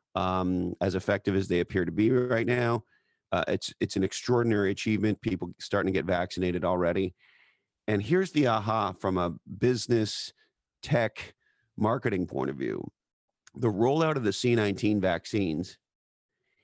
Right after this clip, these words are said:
is the greatest product launch in the history of humanity. And it takes legendary product, you know, science. It takes legendary technology to create the product. It takes legendary,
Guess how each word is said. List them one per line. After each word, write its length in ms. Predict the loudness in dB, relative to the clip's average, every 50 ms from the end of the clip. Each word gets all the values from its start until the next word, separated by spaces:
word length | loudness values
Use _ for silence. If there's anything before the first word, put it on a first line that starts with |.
| _ _ _ _ _ _ _ -2
is 180 | -2 0 0
the 120 | 0 -2 -2
greatest 840 | -2 -2 -2 2 2 4 4 2 2 2 0 -4 -4 -10 -14 -16
product 480 | -12 -4 -2 0 0 0 0 -2 -2 0
launch 360 | 0 0 2 0 -2 -4 -6 -4
in 80 | -4 -2
the 100 | -2 -4
history 480 | -4 -2 -2 -2 -2 -2 -4 -2 -2
of 120 | -2 -4 -4
humanity. 580 | -4 -2 -2 0 0 -2 -2 -4 -6 -10 -12 -16 _ _ _ -20 -20 -20 _ _ _ _ _ _ _ _ _ _ _ _ _ _ _ _ -4
And 140 | -2 0 2
it 160 | 2 0 -2
takes 340 | -2 -2 -2 -2 -2 -2 -2
legendary 560 | 0 2 2 2 2 2 2 2 2 0 -2
product, 600 | -4 -4 -2 0 0 0 0 -2 -4 -6 -16 -20 -20 _ _ _ _ _ _ _ _ _ _ _ _ _ _ _ -6
you 80 | -4
know, 180 | -2 0 0 -2
science. 720 | -2 -2 -2 0 0 0 2 0 0 -2 -4 -8 -12 -14 -16 _ _ _ _ _ _ _ _ _ -8 -8
It 140 | -6 -4
takes 260 | -2 -4 -2 -2 -4 -2
legendary 540 | 0 0 0 2 0 0 2 2 0 0
technology 500 | -2 -4 -4 -2 0 0 0 0 0 -2
to 80 | -2 -4
create 480 | -4 -8 -4 -2 0 2 2 0 0 -2
the 80 | -4
product. 640 | -6 -2 -2 0 0 0 -2 -4 -6 -6 _ -20 _ _ _ _ _ _ _ _ _ -12
It 80 | -8 -4
takes 240 | -2 -2 -2 -2 -2
legendary, 720 | 0 0 0 2 2 2 2 2 2 2 2 0 -2